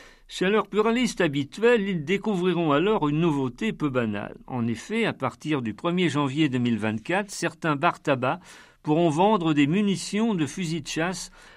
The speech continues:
après l'agrément du préfet et l'acquisition d'une certification. Les chass-, les chasseurs voient ainsi leur lobby reconnu une fois de plus.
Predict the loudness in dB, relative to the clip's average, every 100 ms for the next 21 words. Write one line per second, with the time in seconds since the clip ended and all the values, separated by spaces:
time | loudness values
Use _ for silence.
0 | -6 -6 0 2 4 2 2 2 2 0
1 | -4 -4 -4 -2 -2 0 0 0 0 -2
2 | -4 -4 -6 -4 -4 -4 -6 -6 -10 -10
3 | -8 -6 -4 -6 -6 -14 -16 -20 -20 -20
4 | _ -6 -4 -2 -4 -6 -12 -16 -10 -4
5 | -2 0 -2 0 -2 -2 -2 -2 -2 -4
6 | -4 -6 -4 -2 -2 -4 -10 -8 0 0
7 | 0 -4 -4 -6 -2 -2 0 0 0 -2
8 | -2 -4 0 0 2 0 -4 -8 -10 -14